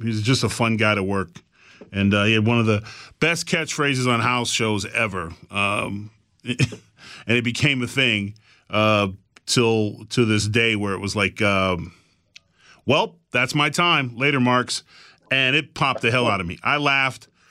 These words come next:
so hard, and of course, the office said he couldn't say it, but I was like, "Man, I don't care. That's my, literally, my, whenever something's over and done with, well, that's my time. Later, Marks." Uh, was one of the, he doesn't get enough credit for his promos, you know.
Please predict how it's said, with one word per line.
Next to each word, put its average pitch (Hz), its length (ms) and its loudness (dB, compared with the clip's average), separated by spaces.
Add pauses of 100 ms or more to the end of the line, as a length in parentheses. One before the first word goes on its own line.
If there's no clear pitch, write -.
(220)
so 156 300 2
hard, 131 300 4
and 127 100 2
of 120 80 0
course, 127 280 2
the 135 60 2
office 117 200 -2
said 123 120 2
he 120 80 -2
couldn't 117 200 0
say 123 260 2
it, 110 140 -2
but 113 100 0
I 117 60 4
was 117 120 2
like, 120 140 2
"Man, 123 500 2
I 127 160 2
don't 120 160 0
care. 110 340 0
That's 120 280 -2
my, 120 140 2
literally, 113 560 -2
my, 113 240 0 (560)
whenever 156 340 2
something's 143 460 0
over 143 280 2
and 127 140 2
done 143 180 2
with, 143 200 0
well, 139 280 0 (140)
that's 123 240 -2
my 135 160 2
time. 131 380 0
Later, 127 220 2
Marks." 110 380 0 (360)
Uh, 110 400 2 (2000)
was 123 160 2
one 127 180 4
of 123 60 -2
the, 127 80 2
he 147 60 4
doesn't 202 160 2
get 180 80 4
enough 165 180 0
credit 143 320 -2
for 117 140 -4
his 107 100 -2
promos, 110 460 -2
you 104 80 -8
know. 92 180 -4